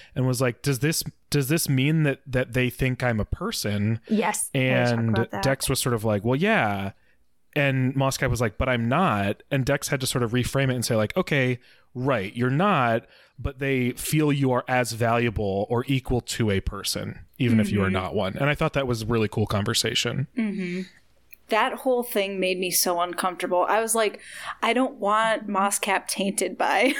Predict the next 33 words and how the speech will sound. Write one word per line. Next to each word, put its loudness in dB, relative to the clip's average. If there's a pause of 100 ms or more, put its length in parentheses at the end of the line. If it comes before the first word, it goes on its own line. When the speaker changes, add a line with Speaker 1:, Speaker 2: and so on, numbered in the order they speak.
(140)
Speaker 3:
<laughs> -4
like, 2
these 4
Speaker 1:
<laughs> -2
Speaker 3:
human 2 (360)
things. 0 (460)
Like, 0
don't, 0 (240)
don't -4
give -2
them 0
Pebs. 0
Don't -2
give -2
them -2
a 2
personal 0
computer." 0
Like, 0 (160)
I, 0
I 2
didn't 0
want 0
them 0
to -4
be -2
tainted -2
by 4
Speaker 2:
Oh. 0
Speaker 3:
humanity, 2 (140)
even 2
though 0
hu-, -6